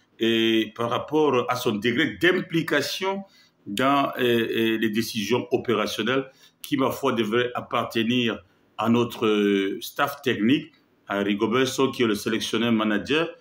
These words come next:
Et autour de lui, nous avons un adjoint et tous les autres, et tous les autres techniciens, euh,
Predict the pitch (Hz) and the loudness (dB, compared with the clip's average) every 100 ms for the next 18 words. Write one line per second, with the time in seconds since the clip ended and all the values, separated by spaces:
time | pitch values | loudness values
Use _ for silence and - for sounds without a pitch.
0 | _ _ _ _ 107 113 147 135 123 120 | _ _ _ _ 0 2 2 2 2 2
1 | 175 151 127 117 104 123 120 120 113 104 | 2 2 2 2 2 0 2 2 2 2
2 | 117 131 131 113 104 - 135 123 104 120 | 2 2 0 -2 -4 -2 2 2 4 2
3 | 117 113 98 95 _ _ - - - 120 | 2 0 0 -2 _ _ -20 -10 -2 0
4 | 107 113 104 104 104 98 - 117 117 120 | 2 0 -2 0 0 0 0 0 0 -2
5 | - - _ 104 104 98 | -10 -20 _ 0 2 2